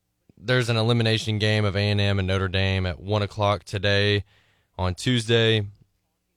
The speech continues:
June twenty-first, and then Arkansas takes on Auburn at six in an elimination game as well. So the Auburn-Stanford game, I mean, Stanford,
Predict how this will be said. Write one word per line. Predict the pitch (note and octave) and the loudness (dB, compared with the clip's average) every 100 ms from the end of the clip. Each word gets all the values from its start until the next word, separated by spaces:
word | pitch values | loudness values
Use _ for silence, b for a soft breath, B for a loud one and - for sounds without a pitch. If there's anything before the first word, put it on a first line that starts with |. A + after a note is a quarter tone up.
| _ _ _ - D#2+ | _ _ _ -20 -10
June | G2+ A2 G#2 | 0 0 0
twenty-first, | - G#2 F#2 - G#2 G#2+ G#2 - - - | -2 -2 -2 -4 -2 0 0 -4 -14 -8
and | F#2+ | -6
then | E2 | -2
Arkansas | G2+ G2 F#2+ - G2 F#2+ | -2 -2 -4 0 0 0
takes | F#2+ G2+ F#2 | 0 -4 -2
on | G2 F2+ | -4 0
Auburn | F#2+ F#2+ F2+ | 0 0 -4
at | - | -6
six | - G2+ - | -4 -4 -4
in | |
an | F#2+ F#2 | -4 -2
elimination | F#2 F#2 F#2 - F#2 | -2 -2 -2 -4 -4
game | F2+ F2+ | -2 -4
as | E2 | -6
well. | E2+ F#2 F#2 F#2 - _ _ _ _ _ _ _ _ _ _ _ _ _ _ _ b b b | -2 2 2 0 -4 _ _ _ _ _ _ _ _ _ _ _ _ _ _ _ b b b
So | - A#2 | -6 0
the | |
Auburn-Stanford | A#2+ D#3 D3+ A#2+ B2 B2 A#2 A2 | 2 2 2 -2 -2 -2 -2 -2
game, | A#2 A#2 A2+ A2+ - _ _ _ _ | 0 0 -2 -4 -12 _ _ _ _
I | G#2 | -4
mean, | G#2+ F2 | -4 -4
Stanford, | - B2+ C3+ B2+ A2+ G2 E2+ | -4 0 0 0 0 0 -4